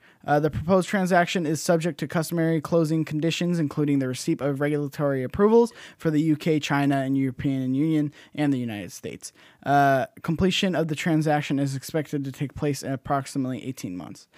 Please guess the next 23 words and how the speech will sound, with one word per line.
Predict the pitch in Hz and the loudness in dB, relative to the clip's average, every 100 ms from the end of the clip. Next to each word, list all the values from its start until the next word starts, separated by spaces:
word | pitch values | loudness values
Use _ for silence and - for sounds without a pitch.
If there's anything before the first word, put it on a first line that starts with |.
| - - | -20 -20
So | - 170 165 | 0 2 2
we | 175 208 | 0 6
got | 269 | 8
a | 285 | 8
little | 285 269 | 6 4
whiles | 240 214 180 | 6 6 4
away, | 165 165 165 180 - - | 2 4 4 0 -6 -8
uh, | 139 147 143 | 0 0 0
with | 143 | -2
all | 147 147 | -2 0
the, | 143 139 135 131 - | 0 -2 -2 -6 -4
I'm | 165 | -4
sure | - 180 | -2 0
the, | 165 147 131 | 2 0 -2
they're | 170 160 | -4 -2
gonna | 147 135 - _ | -2 -4 -10 _
make | - 180 170 _ - | -2 0 -2 _ -10
the | 160 | -4
announcement | 156 147 147 190 - 247 - | -2 0 0 0 0 -4 -2
soon, | - 269 311 - - - _ | 2 2 2 -2 -20 -20 _
but, | 175 170 135 _ 143 | 4 4 2 _ -10
uh, | |
you, | 147 - 190 190 | -10 -8 -4 -2